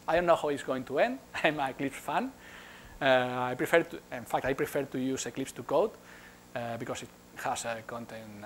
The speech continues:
assist, uh, wizards, all the stuff.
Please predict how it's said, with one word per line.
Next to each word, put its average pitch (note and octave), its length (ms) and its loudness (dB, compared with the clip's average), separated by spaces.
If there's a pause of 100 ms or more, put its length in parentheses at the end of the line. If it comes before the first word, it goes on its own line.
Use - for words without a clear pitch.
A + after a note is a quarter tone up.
assist, D#3 500 0
uh, A#2+ 680 -6
wizards, D3 680 2 (100)
all B2 200 0
the A#2+ 120 -6
stuff. F#3+ 440 6